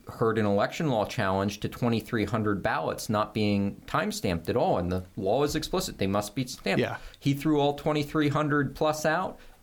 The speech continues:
Speaker 1: What does the liberal Pennsylvania Supreme Court do?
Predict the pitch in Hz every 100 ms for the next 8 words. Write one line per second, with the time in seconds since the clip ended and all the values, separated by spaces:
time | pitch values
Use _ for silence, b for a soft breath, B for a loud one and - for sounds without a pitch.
0 | - 113 135 139 151 139 - 131 123 120
1 | 127 135 151 147 147 143 147 151 143 147
2 | - 151 147 143 160 180 - - 185 220